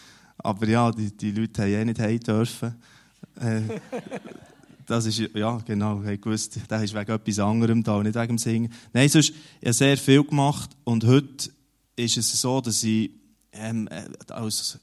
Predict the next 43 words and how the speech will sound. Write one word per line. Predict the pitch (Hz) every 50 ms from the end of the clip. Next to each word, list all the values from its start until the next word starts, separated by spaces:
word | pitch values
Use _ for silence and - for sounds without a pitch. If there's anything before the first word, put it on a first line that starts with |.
| _
Transporter | - - 113 110 113 110 - - 113 117 135 131 - 143 135 139
unterwegs | 135 131 131 123 123 117 123 120 - -
bin | - 123 113
im | 104 107
I | 110
C | 110 - 117
F | 107 -
Bern. | - 98 101 110
Also | 113 107 107
wir | 110 107
tun | 107 101 101
die | 98
Kinder | 101 - - 120 120 120 120 120 - - - - - _ _ _ _
vom | - 110 104
einen | 104 107 117 110 -
Standort | 107 - - 110 107 113 110 113 113 110 - -
in | - - 104
der | 98 98 - - 87 104
Stadt | - - - 104 104 110 - -
an | 107 101
einen | 98 104
anderen | 110 113 110 107 104
Ort | 101 107 107 107 -
her | - 104 101 110 117 117 117 117 - _ _ _ _
shuttle, | - - 120 110 117 120 - - 117 123 120 120 117 120
sozusagen. | - - 110 110 107 - - 101 101 98 - 107 -
Und | 104 98 95 -
dann | 104 101
mache | 101 98 95 - - 95
ich | 98 95 95 95 95 -
den | - 104 101
Chauffeur | - 120 113 120 117 - - 110 110
von | - 107 98
den | - 101
Kindern. | - - 127 131 131 127 127 127 - - _ _ _ _ _
Und | - 98 95 92 - - _ _ _
ich | - 107 104 - -
mache | 101 107 104 101 - 117
schon | - 139 151
noch | 151 143
so | - 139
Sachen, | 127 - 123 120 120 120 117 - 127 117
die | 113 113 110 113 113